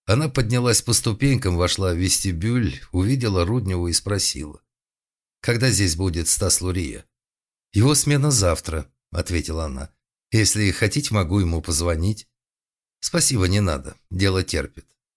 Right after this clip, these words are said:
Помолчав, Ульяна распорядилась: «Покажите мне списки тех, кто посещал охотничий домик».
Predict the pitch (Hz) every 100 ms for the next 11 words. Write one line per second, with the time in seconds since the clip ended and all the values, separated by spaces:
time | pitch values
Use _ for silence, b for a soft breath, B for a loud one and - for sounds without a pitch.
0 | _ _ - 92 98 90 101 - 90 92
1 | 82 82 - 98 95 76 - - - -
2 | _ _ _ _ _ _ - 107 147 196
3 | 156 135 131 - 123 127 123 156 143 -
4 | 110 95 - 104 110 - 104 95 - 92
5 | 98 - 107 85 69 - _